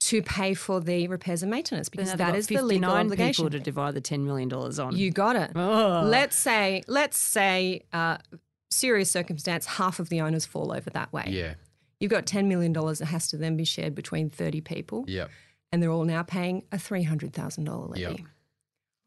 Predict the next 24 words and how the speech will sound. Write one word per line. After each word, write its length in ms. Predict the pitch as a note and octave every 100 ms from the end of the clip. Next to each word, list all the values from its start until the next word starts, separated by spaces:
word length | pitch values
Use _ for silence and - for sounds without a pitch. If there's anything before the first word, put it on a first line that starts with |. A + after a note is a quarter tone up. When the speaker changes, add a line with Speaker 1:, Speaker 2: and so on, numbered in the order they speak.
| -
Speaker 1:
I 40 | A#3+
don't 260 | F4 A3+
think 320 | - A#3 G#3
many 260 | G3+ G3 F3+
strata 420 | - - F3+ E3+ D#3
owners 200 | E3 E3
understand 560 | E3 D3+ - - E3 E3+ E3+
that. 120 | A#3+
Speaker 2:
No. 140 | A3 G3
Speaker 1:
And 80 | G3+
I 20 | G3+
accept 440 | - - - A#3+ A#3+
that 100 | G#3+
this 160 | F#3+
is 100 | F3 F3
an 100 | E3+
extreme 560 | - - - F3+ F#3
situation. 680 | F3+ F3+ - D#3 D#3 F#3 G3+ D#3+
Speaker 2:
Mm. 40 | - - -
Speaker 1:
It's 180 | - F3+ A#3
not 120 | A#3 - G3+
one 100 | G3
that 80 | F#3+
we've 120 | F3